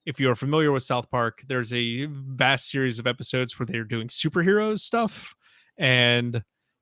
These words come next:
Kenny is Mysterion, and, uh, Cartman is the Coon,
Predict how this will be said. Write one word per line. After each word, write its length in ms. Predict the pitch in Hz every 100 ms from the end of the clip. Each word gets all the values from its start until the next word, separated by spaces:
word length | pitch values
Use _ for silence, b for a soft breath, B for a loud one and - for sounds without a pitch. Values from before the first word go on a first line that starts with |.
| -
Kenny 440 | 135 151 156 151
is 180 | 139 117
Mysterion, 760 | 131 - 139 135 135 127 123 120
and, 420 | 110 110 113 131
uh, 520 | 143 117 113 110 117 127 _ -
Cartman 380 | - 135 131 123
is 140 | 120
the 80 | 113
Coon, 720 | - 139 127 123 120 117 117